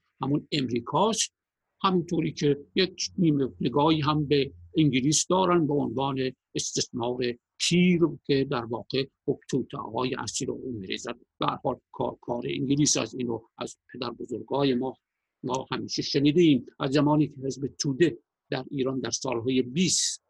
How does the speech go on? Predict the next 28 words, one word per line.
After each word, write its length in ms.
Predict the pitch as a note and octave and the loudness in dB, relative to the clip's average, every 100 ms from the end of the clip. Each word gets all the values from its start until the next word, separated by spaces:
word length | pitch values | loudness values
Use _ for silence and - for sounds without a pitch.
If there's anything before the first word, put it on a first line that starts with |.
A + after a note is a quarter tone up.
| _ _ _ | _ _ _
توانست، 680 | - C3+ C3 C3 C3+ - - | -6 -4 -2 -2 0 -2 0
اه، 220 | C3 A#2 G#2 _ - | -2 -2 -8 _ -8
بساطش 500 | - D#3 D3+ A#2+ - | -2 -2 -2 -4 -4
رو 80 | - | -6
پهن 280 | - A2+ A#2+ | -6 -6 -4
کند، 360 | E3 A3+ A#3+ _ _ _ | -2 -2 -4 _ _ _
این 280 | G3+ F#3+ - | 2 2 2
انگلیس 840 | F3 D#3 D3 D3+ A#3+ A#3 - - - | 4 6 6 6 6 6 4 0 -2
در 140 | E3+ D3 | -2 0
واقع 320 | C#3 - D#3 | -2 -4 -4
شد 280 | D#3 D3 - _ - | 0 0 -2 _ -6
مظهر 520 | C3 B2+ - C#3 C#3 C#3 | -6 -6 -6 -2 -2 -4
توطئه 680 | - C#3 - D3 F3+ B3+ B3 _ - | -6 -6 -2 -2 0 0 -2 _ -6
و 80 | A3 | -2
در 160 | A#3 | 0
واقع 440 | E3 C#3+ - C#3 C#3+ _ _ | 0 -2 -2 -2 -4 _ _
از 180 | D#3+ D3 E3+ | -6 -4 0
همون 320 | F3+ F3+ D#3 | 2 0 0
زمان 320 | D3+ D3 F3+ | -2 0 0
هم 300 | D3 E3+ - _ - | -2 -4 -6 _ 0
به 100 | D3 | 4
نحوی 640 | F3 G#3+ F3+ E3 D#3 F#3 - | 4 2 0 0 2 -2 -6
توانست 640 | C#3 B2+ A2+ A2+ D3+ - _ _ | -8 -6 -4 -2 -2 -6 _ _
با 220 | C#3 C#3 | 0 0
روسیه 760 | A#2 C3 C#3+ - D3+ D#3+ G3 - _ | 0 0 0 0 2 2 2 -6 _
که 80 | - | -4
اون 240 | D#3+ D#3+ C#3+ | 0 4 6
موقع 460 | C#3 C3+ G#3 F#3 | 4 2 0 0